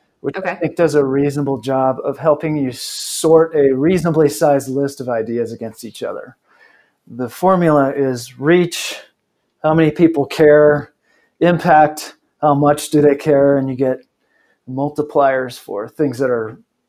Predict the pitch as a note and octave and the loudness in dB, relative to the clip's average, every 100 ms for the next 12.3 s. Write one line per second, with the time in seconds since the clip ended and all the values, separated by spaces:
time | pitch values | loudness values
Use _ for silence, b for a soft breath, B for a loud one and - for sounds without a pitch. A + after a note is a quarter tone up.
0 | _ - C3+ C#3 C#3 C3 B2+ D3 D3 D#3+ | _ -10 -2 0 0 -2 -4 -4 -4 -6
1 | C#3+ _ _ - G3+ E3+ F3 _ _ _ | -10 _ _ -10 -8 -6 -10 _ _ _
2 | _ b b - - D3+ E3+ F#3 G3 - | _ b b -6 0 0 2 2 2 -2
3 | - - - D#3+ D#3 D#3 D3 D3 D3 C#3 | -14 -10 2 4 6 6 6 6 4 0
4 | - D#3 D3 C#3+ C3+ - - D3 C3+ C3+ | -4 -2 0 0 -2 -8 0 2 2 -2
5 | - C3+ - - C#3+ C#3 - _ b b | -12 -12 -10 0 0 0 -8 _ b b
6 | b b b b - C#3 C3 B2+ - - | b b b b -8 -6 -2 -2 -4 -4
7 | D3+ C#3 C3 C3 C3 - - A#2+ - B2+ | -2 0 -2 -4 -6 -10 -14 -8 -4 -4
8 | C3+ B2+ A#2 A#2 - F#3+ G3 F#3 E3 F3 | -4 -6 -8 -10 -6 0 2 4 4 4
9 | F3+ E3 - _ _ _ _ _ _ _ | 4 2 -6 _ _ _ _ _ _ _
10 | _ - C#3+ D3 D#3+ D#3 D3 C#3 B2 C#3 | _ -12 -8 -4 -4 -2 -4 -4 -2 2
11 | C#3+ B2+ A#2 - D3 C#3+ C3+ - C#3+ C#3 | 2 2 -2 -14 -6 -4 -4 -8 -4 -4
12 | C3+ C3 | -4 -8